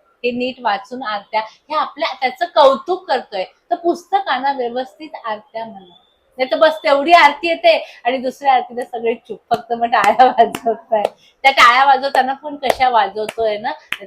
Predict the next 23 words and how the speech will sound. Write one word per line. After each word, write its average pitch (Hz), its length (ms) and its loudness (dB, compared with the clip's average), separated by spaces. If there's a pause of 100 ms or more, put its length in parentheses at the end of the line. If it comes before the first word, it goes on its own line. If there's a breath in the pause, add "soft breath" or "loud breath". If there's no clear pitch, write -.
तर 220 40 -8
मग 220 140 -8
घाम 208 340 -6
येतोय 208 340 -10
म्हणायचं, 202 440 -8
इथली 226 280 -6
झाली 220 220 -2
का 233 120 0
वरच्या 220 360 -2
जायचं, 214 280 -4
तिथून 254 320 -8
जरा 240 200 4
तिथे, 302 460 -6 (280 soft breath)
असं 254 320 0
क-, 269 260 -6 (300 soft breath)
ती 349 100 0
धावपळ 294 520 4
करण्यापेक्षा 311 560 -6
ना, 320 100 -12
त्याला 254 320 0
आतल्या, 254 680 -2
त्याला 269 260 -6
रुजवा. 269 520 -2